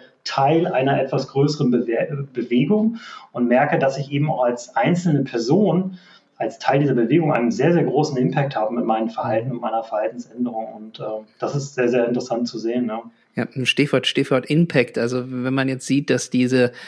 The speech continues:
Speaker 2: ähm, Anbieter natürlich, also die Banken und Kreditkartenunternehmen auch auf, auf ganz unterschied-, in ganz unterschiedlichen Ländern oder auf unterschiedlichen Kontinenten sogar sitzen, ähm, gibt's da eine Möglichkeit, sowas aggregiert zu betrachten, dass man quasi so den, den, den Impact of Ecolytic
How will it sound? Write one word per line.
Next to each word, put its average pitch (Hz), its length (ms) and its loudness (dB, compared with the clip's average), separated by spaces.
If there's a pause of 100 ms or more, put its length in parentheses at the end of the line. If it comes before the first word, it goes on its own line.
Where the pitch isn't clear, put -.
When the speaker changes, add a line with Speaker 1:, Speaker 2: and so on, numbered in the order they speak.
(340)
Speaker 2:
ähm, 117 500 4
Anbieter 147 800 2
natürlich, 131 680 -2
also 120 140 -4
die 120 100 -4
Banken 135 520 -4
und 123 120 -6
Kreditkartenunternehmen 120 920 -2
auch 113 140 -6
auf, 104 200 -8
auf 117 240 -6
ganz 120 220 -4
unterschied-, 127 360 -4
in 127 120 0
ganz 117 180 -2
unterschiedlichen 120 420 -2
Ländern 147 380 6
oder 120 180 0
auf - 200 -10
unterschiedlichen 120 420 -4
Kontinenten 139 560 0
sogar 113 300 -2
sitzen, 110 320 -2 (520)
ähm, 131 520 4
gibt's - 240 -4
da 143 80 2
eine 131 140 4
Möglichkeit, 135 600 0
sowas 120 320 -4
aggregiert 127 640 0
zu 190 160 -4
betrachten, 170 500 -4
dass 139 140 -8
man 131 140 -6
quasi 127 340 -6
so 127 140 -4
den, 117 320 -4
den, 117 380 -2
den 113 220 -2
Impact - 540 -2
of 131 120 -4
Ecolytic 135 600 -2